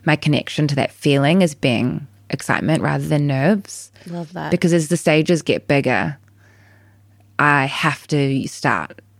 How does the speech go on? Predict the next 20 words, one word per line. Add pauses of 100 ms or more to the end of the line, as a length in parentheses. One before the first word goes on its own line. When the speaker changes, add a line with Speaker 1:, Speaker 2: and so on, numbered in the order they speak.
(140)
Speaker 1:
using
stronger (760)
tools. (140)
Speaker 2:
Yes. (320)
Speaker 1:
Otherwise,
yeah,
it
can
really
break
you. (220)
Speaker 2:
Yeah. (380)
Speaker 1:
And
make
you
feel
really
sick.
So, (220)
yeah,